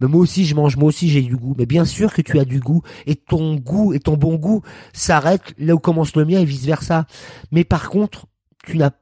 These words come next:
pas forcément de l'expérience parce que, euh, tu, il y a plein de choses que tu n'as pas vues, pas connues, et c'est une chance ou pas une chance, mais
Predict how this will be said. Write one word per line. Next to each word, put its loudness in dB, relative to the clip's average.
pas 0
forcément -2
de -2
l'expérience -4
parce -10
que, -2
euh, 2
tu, -16
il 0
y 2
a 2
plein 2
de 2
choses 2
que 0
tu -4
n'as 0
pas 0
vues, 2
pas 0
connues, 2
et -8
c'est -8
une -4
chance -2
ou -6
pas 0
une 0
chance, -2
mais 0